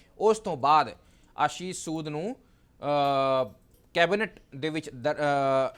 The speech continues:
ਸਥਾਨ ਦਿੱਤਾ ਗਿਆ ਤੇ ਉਸ ਤੋਂ ਬਾਅਦ, ਕਿਉਂਕਿ ਪੰਜਾਬੀ ਭਾਈਚਾਰੇ ਦਾ ਵੱਡਾ ਚਿਹਰਾ ਨੇ, ਵੈਸਟ ਦਿੱਲੀ, ਅ, ਜੋ, ਅ, ਇਹਨਾਂ ਦੀ ਸੀਟ ਹੈ, ਵੈਸਟ ਦਿੱਲੀ 'ਚ ਪੈਂਦੀ ਹੈ, ਉੱਥੇ ਪੰਜਾਬੀ ਭਾਈਚਾਰਾ ਬਹੁਤ ਵੱਡੀ ਗਿਣਤੀ ਦੇ ਵਿੱਚ ਰਹਿੰਦਾ ਹੈ। ਤੇ ਇਹ ਵੀ ਦੱਸਿਆ ਜਾਂਦਾ ਕਿ ਜੇ ਪੀ ਨੱਡਾ ਤੇ ਧਰਮਿੰਦਰ ਪ੍ਰਧਾਨ ਦੇ, ਜੋ ਕਿ ਸੀਨੀਅਰ ਬੀਜੇਪੀ ਲੀਡਰ ਨੇ,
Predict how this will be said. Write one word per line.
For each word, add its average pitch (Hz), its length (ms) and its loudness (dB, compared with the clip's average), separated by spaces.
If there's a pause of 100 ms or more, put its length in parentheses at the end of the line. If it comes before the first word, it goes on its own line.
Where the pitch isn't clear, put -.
ਸਥਾਨ 160 320 -2
ਦਿੱਤਾ 165 280 -2
ਗਿਆ 180 140 -2
ਤੇ 175 120 -8
ਉਸ 151 140 -8
ਤੋਂ 147 160 -8
ਬਾਅਦ, 139 320 4 (580)
ਕਿਉਂਕਿ 202 240 -2
ਪੰਜਾਬੀ 180 340 -2
ਭਾਈਚਾਰੇ 170 360 -2
ਦਾ 165 80 -2
ਵੱਡਾ 151 200 0
ਚਿਹਰਾ 185 320 -2
ਨੇ, 208 120 -6
ਵੈਸਟ 165 280 -6
ਦਿੱਲੀ, 165 380 -8 (100)
ਅ, - 20 -2
ਜੋ, 147 360 -2
ਅ, 135 580 -2
ਇਹਨਾਂ 143 200 -4
ਦੀ 139 100 -6
ਸੀਟ 170 360 -10
ਹੈ, 180 100 2
ਵੈਸਟ 160 220 -4
ਦਿੱਲੀ 143 240 -4
'ਚ - 80 -20
ਪੈਂਦੀ 147 220 -8
ਹੈ, 180 40 -6
ਉੱਥੇ 175 100 -14
ਪੰਜਾਬੀ 131 360 -6
ਭਾਈਚਾਰਾ 127 360 -4
ਬਹੁਤ 139 280 -4
ਵੱਡੀ 131 220 -6
ਗਿਣਤੀ 127 200 -8
ਦੇ 123 80 -8
ਵਿੱਚ 117 140 -10
ਰਹਿੰਦਾ 123 260 -2
ਹੈ। - 140 -14 (420)
ਤੇ 208 360 4
ਇਹ 185 140 2
ਵੀ 240 60 -6
ਦੱਸਿਆ 214 240 -2
ਜਾਂਦਾ 202 180 -2
ਕਿ 208 120 -8
ਜੇ 160 180 -6
ਪੀ 196 160 -8
ਨੱਡਾ 170 300 0
ਤੇ 190 100 -4
ਧਰਮਿੰਦਰ 175 420 -6
ਪ੍ਰਧਾਨ 151 440 -2
ਦੇ, 120 120 -8
ਜੋ 139 140 -4
ਕਿ 156 160 -12
ਸੀਨੀਅਰ 185 460 -8
ਬੀਜੇਪੀ 143 360 -4
ਲੀਡਰ 147 260 -4
ਨੇ, 165 240 -8